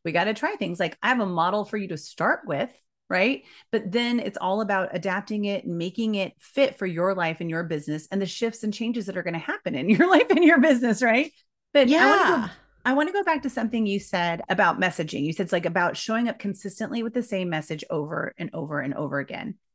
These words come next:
Speaker 1: And I was just talking with somebody recently where I was like, "You don't need this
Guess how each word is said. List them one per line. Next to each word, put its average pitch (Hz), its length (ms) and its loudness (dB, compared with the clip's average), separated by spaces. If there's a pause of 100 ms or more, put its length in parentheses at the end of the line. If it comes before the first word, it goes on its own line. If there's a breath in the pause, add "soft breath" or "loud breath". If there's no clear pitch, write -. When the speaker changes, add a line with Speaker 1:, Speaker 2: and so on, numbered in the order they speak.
(200)
Speaker 1:
And 165 100 -4
I 160 60 0
was 160 120 -6
just 208 160 -4
talking 202 240 0
with 170 100 -8
somebody 165 320 -6
recently 165 420 -6
where 147 140 -2
I 143 40 -2
was 156 120 -6
like, 151 180 -6 (340)
"You 185 220 0
don't 294 380 -2
need 185 480 -2 (640)
this 185 520 -2